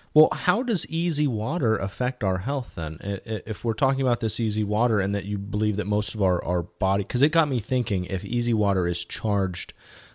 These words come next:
by sunlight or infrared light, that's what it had me thinking about was how often are we getting that red light and how often we're just not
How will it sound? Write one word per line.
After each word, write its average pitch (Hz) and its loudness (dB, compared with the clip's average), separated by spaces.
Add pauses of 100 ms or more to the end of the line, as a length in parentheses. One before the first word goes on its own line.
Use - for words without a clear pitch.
by 82 -2
sunlight 90 0
or 69 -6
infrared 87 0
light, 90 0 (520)
that's 101 0
what 98 2
it - -4
had 90 -2
me 82 -4
thinking 101 -4
about 82 -4
was 80 -4 (380)
how 110 2
often 95 0
are 87 -2
we 87 -4
getting 110 2
that 90 0
red 85 -2
light 85 -4
and 78 -6 (300)
how 101 -2
often 92 -2
we're 92 2
just 117 -2
not 104 -2